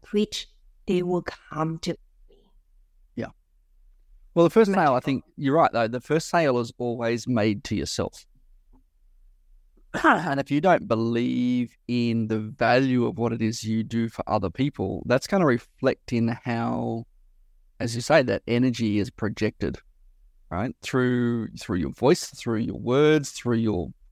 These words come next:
Speaker 2: presence in someone else's company. Um, and if you don't believe it, well, why should they believe it? And I, I, I really love that takeaway, right? If you wanted that, I mean,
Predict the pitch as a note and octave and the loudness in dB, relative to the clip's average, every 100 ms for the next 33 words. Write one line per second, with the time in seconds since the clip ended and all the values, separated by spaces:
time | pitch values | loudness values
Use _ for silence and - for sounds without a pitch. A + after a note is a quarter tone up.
0 | - B2+ C3+ D#3+ - - - A#2+ A2+ A2+ | 0 2 4 2 0 -6 -6 -4 -2 -2
1 | A#2 A2 A2+ C#3 C#3 - C#3 C#3+ D3 D#3+ | 0 0 -2 -6 -6 -2 0 2 0 -2
2 | _ _ _ _ _ _ B2+ A#2+ A#2 A2+ | _ _ _ _ _ _ -4 -2 -2 -4
3 | _ _ _ C3 B2+ B2+ E3+ C#3 C3 D3+ | _ _ _ -2 0 2 4 4 4 2
4 | F#3+ - F3 - _ _ _ - _ - | 2 0 -4 -6 _ _ _ -20 _ -2
5 | D3 B2+ - _ - - _ _ B2 A#2 | 2 2 0 _ -20 -20 _ _ -10 0
6 | C3 C#3 A#2+ A#2 B2 A#2+ D#2+ - - _ | 2 2 2 2 4 0 -2 -10 -16 _
7 | _ _ - _ _ _ _ _ _ _ | _ _ -20 _ _ _ _ _ _ _
8 | _ _ _ - C3+ A#3 - B2+ B2+ A2+ | _ _ _ -6 0 2 4 4 2 -2
9 | _ _ _ - C3 C3+ D#3 D#3+ C3+ B2 | _ _ _ 0 2 4 6 6 6 6
10 | B2+ A#2 - _ - A#2+ - B2 A#2+ A#2 | 4 2 -10 _ -4 -2 0 -2 0 -2
11 | G#2 A2+ B2 A#2+ C3 B2 A2 A2 - _ | 0 -2 -2 0 2 2 2 0 -2 _
12 | - _ _ _ - _ _ B2 A2 A#2+ | -20 _ _ _ -20 _ _ -4 -2 -4